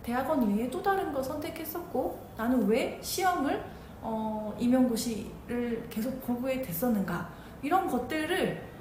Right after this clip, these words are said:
계속 제가 시도하고 노력했어서 얻게 된 결과나 떨어지게 된 결과들을 저에게 다 물어봤어요. 그러면서 제가 살아왔던 것들에 대한 어떤 것들을 깨닫고 보니까,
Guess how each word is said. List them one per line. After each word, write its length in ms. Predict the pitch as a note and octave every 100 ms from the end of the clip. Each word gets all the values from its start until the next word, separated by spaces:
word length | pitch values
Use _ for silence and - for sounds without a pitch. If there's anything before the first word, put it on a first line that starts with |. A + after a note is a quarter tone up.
| - -
계속 320 | F4 G4 G4+
제가 220 | C#4+ C4+
시도하고 580 | C4 G4 A4+ A#4 A4 -
노력했어서 960 | A3 A3+ C4+ C4 - - - B3 C4 C#4
얻게 280 | - - F4+
된 160 | D#4+ C#4+
결과나 600 | F#3+ G3 G#3+ A#3 D#4 D#4+
떨어지게 500 | G4+ A4+ G4 E4+ C#4+
된 60 |
결과들을 600 | F3 F#3+ G#3+ G#3 G3+ G3+
저에게 340 | G3 E3+ F3+ F#3+
다 160 | - F3
물어봤어요. 580 | G3+ A3+ F3+ E3 D3+ C3 - - - - - - - -
그러면서 420 | B3 B3+ A#3+ A3+
제가 300 | G#3 G3 G3
살아왔던 560 | C4 D4 C#4+ B3+ B3 A3
것들에 460 | G3 - G#3 G#3
대한 300 | G3+ F#3+ F#3 - - - - - - - - -
어떤 640 | G3+ F#3+ G3 F#3+ F#3+ F#3 -
것들을 440 | E3 F#3+ F#3 -
깨닫고 460 | C4 C4+ - - A3+
보니까, 640 | F#3+ E3+ - A#3+ F#3